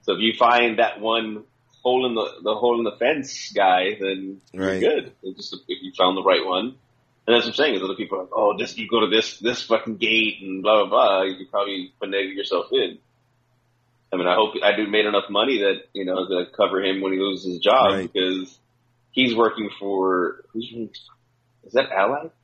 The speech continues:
Speaker 1: Is Allied run, uh,
Speaker 2: I'm not
Speaker 1: I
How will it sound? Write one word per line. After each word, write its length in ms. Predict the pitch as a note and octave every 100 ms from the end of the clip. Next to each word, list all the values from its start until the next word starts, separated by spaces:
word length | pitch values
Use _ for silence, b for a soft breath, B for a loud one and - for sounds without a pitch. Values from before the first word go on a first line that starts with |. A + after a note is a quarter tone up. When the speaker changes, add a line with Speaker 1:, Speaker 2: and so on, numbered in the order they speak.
| _ _
Speaker 1:
Is 100 | -
Allied 340 | - G2+ B2 B2+
run, 440 | B2+ B2 B2+ C3 -
uh, 420 | G2+ G#2 G2+ G2 G2 _ _ _ _ _ _ -
Speaker 2:
I'm 160 | G#2+ A#2
not 120 |
Speaker 1:
I 20 | A2+